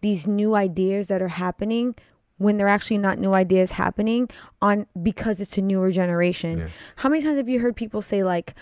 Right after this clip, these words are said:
Speaker 1: "Oh, the mus-, it's the music, it's the T V, it's this, it's that"? Every time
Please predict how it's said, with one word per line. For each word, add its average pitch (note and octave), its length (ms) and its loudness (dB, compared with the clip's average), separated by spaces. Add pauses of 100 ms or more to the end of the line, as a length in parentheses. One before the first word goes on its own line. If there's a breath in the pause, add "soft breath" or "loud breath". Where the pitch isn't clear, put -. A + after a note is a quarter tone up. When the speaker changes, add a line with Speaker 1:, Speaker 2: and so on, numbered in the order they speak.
(380 loud breath)
Speaker 1:
"Oh, G3+ 580 4
the A#3 220 2
mus-, A3 380 2 (100)
it's G#3+ 160 0
the A#3+ 100 2
music, G#3 560 0
it's G#3 160 0
the A3 140 -8
T A3 320 -6
V, F#3 320 -8
it's A#3 240 4
this, G3 340 -4
it's A#3+ 220 -2
that"? F#3 320 -2 (580 soft breath)
Every D4 380 0
time A#3 480 -4